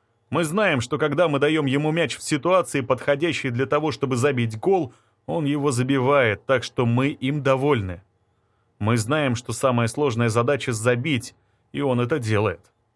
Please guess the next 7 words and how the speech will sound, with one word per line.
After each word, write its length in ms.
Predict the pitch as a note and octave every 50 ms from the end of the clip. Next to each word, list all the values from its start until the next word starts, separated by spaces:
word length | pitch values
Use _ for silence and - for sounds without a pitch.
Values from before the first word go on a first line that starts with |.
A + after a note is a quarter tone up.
| _ _ _ _ _ _ _ _ _
Уилкинсон 840 | G2+ G2 G2 A2 A#2+ B2+ A#2+ B2 - B2 A#2 A2 - B2+ A#2 A2 G#2+
был 160 | A#2+ B2 A2+
счастлив 600 | - - - - C3+ B2+ A#2 A#2 - A2+ G#2 - -
увидеть, 440 | A2+ G2+ G#2+ B2+ B2+ B2 A#2 - -
как 280 | - C3 B2+ A#2+ A2+
глубоко 600 | A2 A#2+ A#2+ B2+ A#2+ A#2+ B2 A#2+ B2 - C#3 C3
ценности 920 | A#2+ - - - - D3+ E3+ E3 D3+ C#3 B2 A2+ - - - A2 G2 F2+